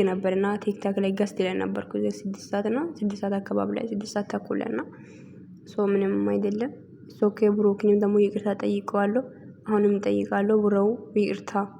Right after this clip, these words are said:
አሁንም ማለት ቪዲዮ ሊሰራ ይችላል። ሰላም፣ ሰላም ውድና የተከበራችሁ ውድ ቻናል ቤተሰብ እንዴት ናችሁ? ደህና ናችሁ ወይ? ባላችሁበት ቦታ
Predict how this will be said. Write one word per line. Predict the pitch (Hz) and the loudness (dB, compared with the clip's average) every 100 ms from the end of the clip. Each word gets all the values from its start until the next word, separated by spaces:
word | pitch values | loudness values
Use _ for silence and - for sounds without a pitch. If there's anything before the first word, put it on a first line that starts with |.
| - 170 | -6 4
አሁንም | 214 233 262 | 6 6 6
ማለት | 247 254 277 | 6 4 4
ቪዲዮ | 233 233 | 2 6
ሊሰራ | 220 220 196 | 6 4 0
ይችላል። | 190 - 196 98 208 - - - - - - - - - | -2 -4 -2 0 -2 -6 -16 -18 -20 -20 -20 -20 -20 -4
ሰላም፣ | - 262 269 262 | 4 8 8 6
ሰላም | - 247 247 240 | 4 4 6 6
ውድና | 220 208 208 | 6 4 2
የተከበራችሁ | 202 202 202 196 202 202 202 - | 0 -2 -2 0 0 -2 -4 -4
ውድ | 208 196 202 | -2 0 -2
ቻናል | 208 202 202 202 | -4 -2 -2 0
ቤተሰብ | 208 202 208 | 0 0 0
እንዴት | 208 202 202 | 0 0 0
ናችሁ? | 202 202 | -2 -2
ደህና | 208 208 208 | 0 2 2
ናችሁ | 208 - | 0 0
ወይ? | 208 | 2
ባላችሁበት | 208 208 214 214 214 | 2 2 2 2 4
ቦታ | 208 | 2